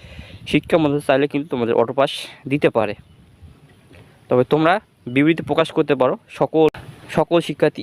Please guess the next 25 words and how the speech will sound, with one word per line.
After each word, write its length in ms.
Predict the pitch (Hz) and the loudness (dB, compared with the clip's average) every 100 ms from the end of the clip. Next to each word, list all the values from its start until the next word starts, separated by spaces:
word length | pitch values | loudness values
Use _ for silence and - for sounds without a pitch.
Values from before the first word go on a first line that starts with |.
| - | 0
একজোট 360 | 131 131 147 | 0 2 0
হয়ে 160 | 127 127 - - - - _ | 2 0 0 -10 -20 -20 _
বিবৃতি 400 | 151 135 151 143 | -6 2 4 4
প্রকাশ 240 | 135 131 127 | 2 0 0
করতে 220 | - 127 110 | -2 -2 0
পারো, 180 | 110 151 - - - - - | 0 -2 -10 -20 -20 -16 -4
অথবা 280 | 143 156 165 | -2 0 0
তোমরা 300 | 165 156 139 131 123 110 - | 0 0 2 4 2 -2 -2
বর্তমানে 440 | 123 135 156 156 - - - - | 0 0 0 0 -2 -10 -14 -8
আন্দোলন 320 | - 139 151 151 | -4 0 0 0
করতে 240 | 147 - | 0 2
পারো, 180 | 127 117 - - | 0 0 -4 -6
নইলে 260 | 123 117 127 - | -2 0 0 -2
তোমাদের 280 | 131 117 117 | -2 0 0
অটো 240 | - 120 | 0 -2
পাস 180 | 131 123 - | 0 -2 0
দেওয়ার 220 | 120 143 | 0 0
জন্য, 220 | 127 117 120 - _ | 0 -6 -6 -10 _
সেক্ষেত্রে 340 | - 139 156 | -2 2 2
তোমাদের 200 | 147 139 | 2 -2
কিন্তু 160 | 151 160 | 0 0
অটো 140 | 123 | 0
পাস 140 | 123 117 | 0 -2
দিতে 200 | 147 147 | 0 0
পারে। 240 | 113 101 | 0 -2